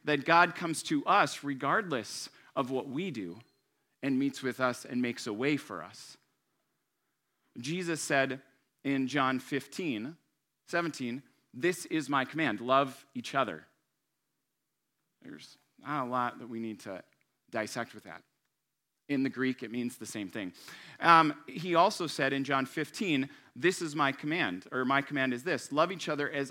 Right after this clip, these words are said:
I have loved you." So that's a little bit more daunting. I think some of us wish that Jesus would have said,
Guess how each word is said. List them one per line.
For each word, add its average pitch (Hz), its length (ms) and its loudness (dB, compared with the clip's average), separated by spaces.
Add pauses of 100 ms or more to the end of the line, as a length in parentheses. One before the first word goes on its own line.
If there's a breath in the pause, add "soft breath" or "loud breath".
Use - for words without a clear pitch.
I 135 180 6
have 131 240 -2
loved 123 260 2
you." 117 260 -4 (1400)
So 120 400 -2 (460)
that's 135 420 0
a 127 100 -4
little 117 200 -4
bit 104 180 -6
more 110 220 -2
daunting. 120 560 -2
I 110 100 -6
think 135 220 -8
some 160 180 -6
of 139 140 -4
us - 200 -8
wish 147 560 0
that 139 120 0
Jesus 143 400 -6
would 139 100 -2
have 127 60 0
said, 131 340 2